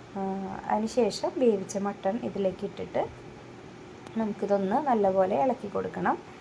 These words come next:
ഇളക്കി കൊടുത്തിട്ട് നല്ലപോലെ തിളച്ച് ഇതിൻ്റെ മസാലയൊക്കെ മട്ടണിലേക്ക് പിടിക്കുന്നത് വരെ ഒരു മീഡിയം ഫ്ലെയിമിൽ ഇട്ടിട്ട് വെക്കണം.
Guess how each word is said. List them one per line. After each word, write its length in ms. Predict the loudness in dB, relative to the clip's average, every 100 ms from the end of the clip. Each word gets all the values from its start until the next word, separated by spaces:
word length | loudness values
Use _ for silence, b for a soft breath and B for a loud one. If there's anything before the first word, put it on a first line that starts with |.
| B B 0 2
ഇളക്കി 220 | 2 0
കൊടുത്തിട്ട് 640 | -2 -4 -6 -4 0 0 0
നല്ലപോലെ 680 | -2 0 4 4 4 2 2 2
തിളച്ച് 440 | 4 2 -2 -4 -4 -4 B B -10
ഇതിൻ്റെ 180 | -2 2
മസാലയൊക്കെ 840 | 2 2 2 4 4 2 2 2 2 -2
മട്ടണിലേക്ക് 520 | -2 -2 0 0 -2
പിടിക്കുന്നത് 600 | -2 -2 -2 -4 -2 -2 0
വരെ 240 | 0 0
ഒരു 80 | 0
മീഡിയം 400 | 0 -2 -2 -4
ഫ്ലെയിമിൽ 420 | -2 -2 0 -2
ഇട്ടിട്ട് 340 | -4 -8 -2
വെക്കണം. 460 | 0 0 0 -2